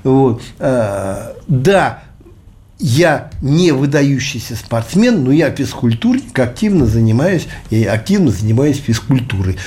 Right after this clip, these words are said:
И вот это все, вот это все следствие того, вот это, вот, вот этих самых,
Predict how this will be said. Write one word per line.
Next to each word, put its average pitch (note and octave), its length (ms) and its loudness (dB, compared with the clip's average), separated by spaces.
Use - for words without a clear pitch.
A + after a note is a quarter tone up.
И A2+ 80 4
вот E3+ 260 4
это A#2 160 -6
все, E3+ 340 0
вот B2 320 -4
это A#2 220 -4
все A#2+ 180 -4
следствие D#3+ 600 0
того, B2 420 0
вот C3 260 -6
это, B2 300 -4
вот, A#2+ 600 -4
вот A#2+ 280 -2
этих C#3+ 220 -4
самых, C#3 400 0